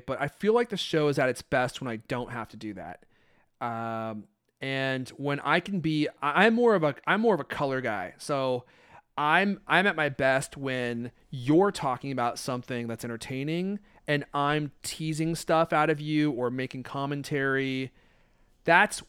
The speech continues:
that's the, that's the role that I enjoy the most, and that can be a hosting role. But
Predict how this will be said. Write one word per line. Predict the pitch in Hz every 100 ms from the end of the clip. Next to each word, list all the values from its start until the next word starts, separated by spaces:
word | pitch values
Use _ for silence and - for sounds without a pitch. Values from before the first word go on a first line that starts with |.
| -
that's | 185 220
the, | 185
that's | 156 170 -
the | 170
role | 151 147
that | 139 -
I | 135
enjoy | 139 131 123 120
the | 107
most, | 139 170 131 131 - -
and | 127 135
that | 175
can | - 170
be | 156
a | 131
hosting | 151 143 - 117
role. | 120 147 113 101 113 _ _ _ _ _ _ _ _
But | - 156 147 - -